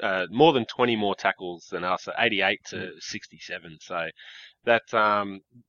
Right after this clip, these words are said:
Speaker 1: yeah, you're not gonna win too many games of football if you're getting harassed like that and you can't get clean disposal away,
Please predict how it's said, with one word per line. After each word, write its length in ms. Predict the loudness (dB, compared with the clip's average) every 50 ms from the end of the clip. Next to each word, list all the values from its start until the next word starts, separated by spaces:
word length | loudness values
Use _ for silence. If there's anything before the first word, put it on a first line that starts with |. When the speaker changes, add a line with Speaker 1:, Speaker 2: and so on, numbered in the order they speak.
| _ _ _
Speaker 1:
yeah, 240 | -10 -8 -8 -8 -8 -6
you're 200 | -2 0 2 2
not 120 | 2 2
gonna 140 | 4 2 2
win 140 | 2 2 2
too 140 | 2 2 2
many 120 | 2 2
games 260 | 2 0 0 0 -2
of 100 | -6 -6
football 420 | -6 -6 -6 -4 -4 -6 -6 -6 -6
if 100 | -8 -10
you're 80 | -6
getting 240 | -4 -4 -4 -4 -4
harassed 460 | -2 0 2 2 2 0 -2 -6 -4
like 200 | -2 -2 -2 -2 -2
that 200 | -2 -2 -2 -4
and 80 | -8 -14
you 60 | -12
can't 280 | -8 -6 -6 -6 -6 -8
get 160 | -10 -14 -14
clean 260 | -14 -14 -14 -14 -12
disposal 640 | -14 -14 -14 -10 -8 -6 -6 -6 -8 -12 -16 -18 -16
away, 160 | -14 -14 -12